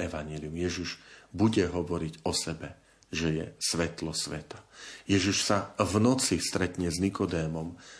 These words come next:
aby mu povedal, aby mu bol svetlom, ktoré svieti, že aj v noci Ježiš je svetlom. A Mária Magdaléna pri skriesení najskôr pozerá do tmavého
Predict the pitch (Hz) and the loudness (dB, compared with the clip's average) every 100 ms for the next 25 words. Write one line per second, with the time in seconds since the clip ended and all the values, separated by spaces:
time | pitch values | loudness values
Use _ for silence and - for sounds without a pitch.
0 | - - 98 87 92 90 - _ _ - | -6 2 2 4 2 0 -8 _ _ 0
1 | 98 87 107 95 92 87 80 82 - _ | 2 4 4 6 4 2 -2 -6 -12 _
2 | _ 85 90 92 87 95 90 - 95 92 | _ 0 2 2 4 4 6 4 4 2
3 | - 85 85 113 - _ _ - 87 82 | -2 -8 -8 -14 -20 _ _ -4 0 0
4 | 78 - 85 78 - - - 85 85 82 | 0 0 -2 -4 -8 -16 -10 -2 0 0
5 | 87 101 101 - - - _ _ - 90 | 2 2 2 -4 -10 -16 _ _ 0 2
6 | 78 80 - 82 - 80 78 - - - | 4 0 -2 -6 -6 -8 -10 -14 -18 -20
7 | - - 98 87 107 117 110 92 95 101 | -12 0 2 6 6 6 6 4 2 2
8 | 98 95 92 87 82 - - - _ _ | 2 2 0 -2 -4 -6 -20 -20 _ _
9 | _ - 82 80 - - 92 98 104 98 | _ 2 2 0 -2 2 6 6 4 2
10 | 92 85 85 - 90 85 110 110 113 101 | 2 0 0 0 -2 4 6 6 6 6
11 | 98 98 95 92 95 113 123 120 113 | 4 4 2 4 4 6 8 8 8